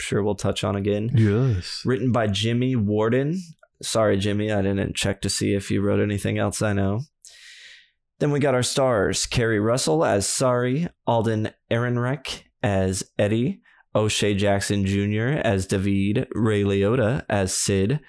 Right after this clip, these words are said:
Speaker 1: Isaiah Whitlock Junior as Bob, Brooklyn Prince as Dee Dee, Christian Convery as Henry, Margot Martindale as Ranger Liz,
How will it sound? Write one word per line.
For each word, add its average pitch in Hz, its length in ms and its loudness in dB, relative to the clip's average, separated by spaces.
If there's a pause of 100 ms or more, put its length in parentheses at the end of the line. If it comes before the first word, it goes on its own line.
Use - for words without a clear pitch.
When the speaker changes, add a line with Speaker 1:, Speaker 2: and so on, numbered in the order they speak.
(380)
Speaker 1:
Isaiah 127 380 0
Whitlock 139 420 0
Junior 113 580 -2
as 92 220 0
Bob, 117 540 0 (240)
Brooklyn 104 420 0
Prince 135 440 -2
as 95 300 0
Dee 110 240 0
Dee, 107 360 0 (360)
Christian 131 600 0 (400)
Convery 135 1000 -2
as 95 420 0
Henry, 131 560 -2 (100)
Margot 98 440 2
Martindale 107 640 2
as 98 200 2
Ranger 98 380 0
Liz, 98 520 0